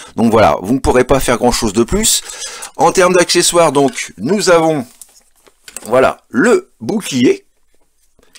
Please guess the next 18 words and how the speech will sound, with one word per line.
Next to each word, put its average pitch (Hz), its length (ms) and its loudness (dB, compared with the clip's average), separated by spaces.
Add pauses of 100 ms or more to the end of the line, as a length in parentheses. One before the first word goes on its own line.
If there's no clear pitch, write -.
(320)
qu'on 90 160 -10
a 80 80 -2
vu, 117 220 -6
hein, 135 80 -2
qui - 140 -12
fait - 160 -4
partie, 101 340 -6
donc, 92 220 -8
qui 107 220 -6
est 95 260 -2
le 113 260 2
spoiler, 107 560 2 (1300)
voilà, 90 280 -2 (800)
du 123 400 -8 (240)
Turbo 107 360 0
Truck. - 460 -2 (680)
Et 151 100 -4
puis, 156 320 -14